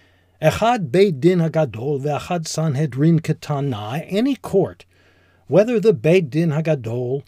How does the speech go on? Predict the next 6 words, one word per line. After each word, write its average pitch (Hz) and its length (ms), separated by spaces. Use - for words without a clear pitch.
the 113 140
smaller 170 520
Sanhedrin 151 720
of 147 100
twenty-three 147 560
judges, 127 560